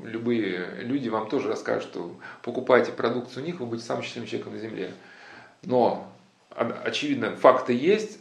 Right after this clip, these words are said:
но и е-, и, ну ладно, даже если человек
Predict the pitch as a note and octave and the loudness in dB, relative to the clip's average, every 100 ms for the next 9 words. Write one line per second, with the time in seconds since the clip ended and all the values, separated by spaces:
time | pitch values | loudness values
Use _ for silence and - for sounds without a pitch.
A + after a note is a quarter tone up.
0 | - B2+ B2+ - C3 B2+ D3 - C3 A#2+ | -6 0 2 0 -4 -2 0 0 -2 -6
1 | - - - _ _ _ _ _ _ _ | -8 -18 -20 _ _ _ _ _ _ _
2 | _ _ C3+ C3 C3+ C#3 A2+ G#2 A#2+ C3+ | _ _ -2 6 10 10 8 0 6 8
3 | C3+ C3+ B2 - C3 A#2+ | 8 2 -4 2 2 0